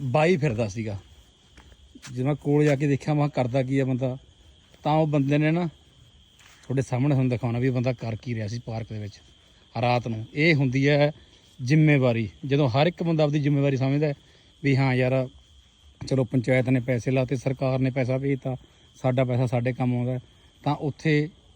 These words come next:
ਹਰ ਇੱਕ ਬੰਦਾ ਜਦੋਂ ਆਪਦੀ ਜ਼ਿੰਮੇਵਾਰੀ ਸਮਝ ਕੇ ਕੰਮ ਕਰਦਾ ਹੈ, ਤਾਂ ਉਹ ਸਕਸੈਸਫੁੱਲ ਰਹਿੰਦਾ ਬੰਦਾ ਨਾ। ਤਾਂ ਉਹ ਬਹੁਤ ਵਧੀਆ ਚੀਜ਼ ਹੁੰਦੀ ਹੈ। ਦੇਖੋ, ਪਾਰਕ ਵੀ ਕਿੰਨਾ ਸੋਹਣਾ ਬਣਿਆ ਹੋਇਆ, ਕਿੰਨੀ ਵਧੀਆ ਕਟਾਈ ਹੋਈ ਹੈ ਨਾ।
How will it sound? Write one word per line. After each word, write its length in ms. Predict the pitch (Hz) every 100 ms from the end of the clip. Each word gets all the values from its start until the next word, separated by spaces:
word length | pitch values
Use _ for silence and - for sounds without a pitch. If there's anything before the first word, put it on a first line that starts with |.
| -
ਹਰ 220 | - 135
ਇੱਕ 180 | 185 190
ਬੰਦਾ 200 | 175 160
ਜਦੋਂ 140 | 156
ਆਪਦੀ 120 | 151 143
ਜ਼ਿੰਮੇਵਾਰੀ 320 | 147 139 135
ਸਮਝ 220 | 131 139
ਕੇ 80 | 165
ਕੰਮ 240 | 156 139
ਕਰਦਾ 240 | 131 123 131
ਹੈ, 60 | - _ - - - -
ਤਾਂ 100 | 139
ਉਹ 120 | 147
ਸਕਸੈਸਫੁੱਲ 640 | - 131 - 127 - 139
ਰਹਿੰਦਾ 220 | 117 104
ਬੰਦਾ 240 | 113 110 123
ਨਾ। 100 | 131 - _ _ - -
ਤਾਂ 100 | -
ਉਹ 80 | 151
ਬਹੁਤ 280 | 135 151 185
ਵਧੀਆ 200 | 170 180
ਚੀਜ਼ 200 | 151 127
ਹੁੰਦੀ 120 | 117
ਹੈ। 60 | 120
ਦੇਖੋ, 240 | 131 151
ਪਾਰਕ 380 | 139 139 131 135
ਵੀ 200 | 151 156 - _ - - -
ਕਿੰਨਾ 220 | 139 139
ਸੋਹਣਾ 300 | - 127 147
ਬਣਿਆ 220 | 131 123
ਹੋਇਆ, 160 | 117 120
ਕਿੰਨੀ 320 | - 127 127
ਵਧੀਆ 240 | 120 135
ਕਟਾਈ 380 | 127 123 123 120
ਹੋਈ 300 | 113 120 117
ਹੈ 60 |
ਨਾ। 100 | 127